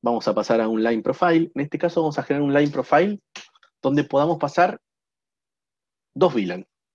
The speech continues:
¿no? La vilan diez y la vilan veinte. Entonces vamos a generar un nuevo, vamos a poner el número diez también para si hacemos acá,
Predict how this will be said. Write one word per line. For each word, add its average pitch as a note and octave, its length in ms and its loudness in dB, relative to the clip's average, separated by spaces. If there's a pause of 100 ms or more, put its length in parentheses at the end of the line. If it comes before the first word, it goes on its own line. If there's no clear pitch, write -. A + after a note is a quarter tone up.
(120)
¿no? G3 200 -4
La C3+ 80 4
vilan D3 240 4
diez A#3 180 0
y D#3 40 2
la B2 80 6
vilan G2+ 260 0
veinte. - 380 -6 (920)
Entonces B2+ 380 -2
vamos C3 240 -2
a B2 80 -2
generar C#3 580 0 (1120)
un D#3+ 480 2
nuevo, D3 540 0 (1000)
vamos A2 220 -8
a G#2 40 -4
poner G2+ 220 -6
el G2+ 100 -6
número G#2+ 280 0
diez D3+ 180 2
también C#3 260 -8
para F#2+ 300 -8 (140)
si - 220 -14
hacemos - 380 -10
acá, G3 260 -8